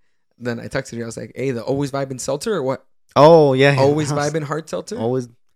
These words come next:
Speaker 1: Hey.
Speaker 2: We're, we're, we're a brand.
Speaker 1: Don't, don't count us out.
Speaker 2: Nope.
Speaker 1: Don't count us out.
Speaker 2: Be on the lookout.
Speaker 1: I, I think before the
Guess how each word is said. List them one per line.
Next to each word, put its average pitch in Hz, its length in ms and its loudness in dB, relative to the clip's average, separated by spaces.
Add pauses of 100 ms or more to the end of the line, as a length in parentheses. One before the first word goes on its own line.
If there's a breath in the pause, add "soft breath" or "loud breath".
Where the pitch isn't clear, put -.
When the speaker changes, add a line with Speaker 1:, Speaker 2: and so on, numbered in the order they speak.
(300)
Speaker 1:
Hey. 151 140 0
Speaker 2:
We're, 240 180 4
we're, 175 220 -2
we're 208 160 6
a 190 40 6
brand. 143 380 4 (120)
Speaker 1:
Don't, 151 380 -2
don't 175 300 -2
count 240 240 -4
us 208 140 -10
out. 165 280 -8 (280)
Speaker 2:
Nope. 107 160 -6
Speaker 1:
Don't 151 160 -8
count 160 200 -10
us 131 100 -14
out. 151 120 -6
Speaker 2:
Be 123 80 0
on 117 80 -4
the 110 40 -2
lookout. 110 340 -4 (120)
Speaker 1:
I, 147 80 2
I 151 40 0
think 165 280 -10
before 139 360 -6
the 131 200 -6